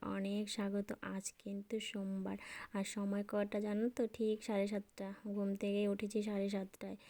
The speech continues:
উঠে ঘর ঝাড় দিয়ে ঘর মুছে নিচ্ছি, তো সেটা কিন্তু শেয়ার করছি তোমাদেরকে, তোমরা সেটা দেখতেই পাচ্ছ। আমি রিয়া, আমার চ্যানেলে তোমাদেরকে অনেক স্বাগত, অনেক ভালোবাসা।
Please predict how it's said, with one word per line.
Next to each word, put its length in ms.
উঠে 260
ঘর 220
ঝাড় 260
দিয়ে 220
ঘর 240
মুছে 520
নিচ্ছি, 400
তো 140
সেটা 260
কিন্তু 260
শেয়ার 300
করছি 280
তোমাদেরকে, 520
তোমরা 260
সেটা 260
দেখতেই 440
পাচ্ছ। 340
আমি 300
রিয়া, 300
আমার 260
চ্যানেলে 480
তোমাদেরকে 720
অনেক 420
স্বাগত, 400
অনেক 320
ভালোবাসা। 640